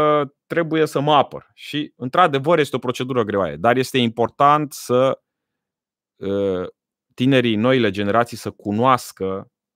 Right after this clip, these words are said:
să cunoască legislația. Este foarte, foarte, foarte important. Ă, dragii mei, cei care, ă, sunteți pe Facebook, pe TikTok, ă,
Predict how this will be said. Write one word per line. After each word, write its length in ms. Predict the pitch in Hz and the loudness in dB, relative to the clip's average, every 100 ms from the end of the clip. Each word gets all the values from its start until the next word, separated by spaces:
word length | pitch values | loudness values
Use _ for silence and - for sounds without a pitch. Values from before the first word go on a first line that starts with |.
| _ | _
să 200 | - 95 | -10 -10
cunoască 920 | - 98 113 123 - - 110 107 123 _ _ | -6 -2 0 0 -2 -6 -4 -4 -8 _ _
legislația. 800 | - 92 95 92 - 110 98 87 | -8 -4 -4 -6 0 0 0 -4
Este 200 | 87 - | -10 -10
foarte, 480 | - - 131 113 104 | -16 -2 2 2 0
foarte, 340 | - 110 101 | -4 -2 -2
foarte 320 | - 101 98 87 | -6 -6 -6 -8
important. 520 | 82 80 - 69 - _ _ - - - _ _ - | -12 -14 -14 -16 -16 _ _ -20 -20 -20 _ _ 2
Ă, 360 | 110 113 113 | 6 8 8
dragii 340 | 110 127 135 135 | 6 4 4 4
mei, 220 | 139 143 | 4 4
cei 280 | 131 135 131 | 2 0 2
care, 640 | 127 123 123 117 113 110 104 - _ _ _ _ _ _ _ _ _ | 2 6 6 6 4 2 0 -4 _ _ _ _ _ _ _ _ _
ă, 360 | 95 98 95 92 | 0 2 2 0
sunteți 340 | - 117 123 | -2 -4 -4
pe 100 | - | -4
Facebook, 440 | 98 123 131 131 - | -2 -2 -2 -4 -6
pe 100 | - | -8
TikTok, 480 | 110 - 127 123 | -8 -4 -2 -2
ă, 680 | 117 117 110 104 98 87 - | -4 -2 -2 -2 -4 -6 -10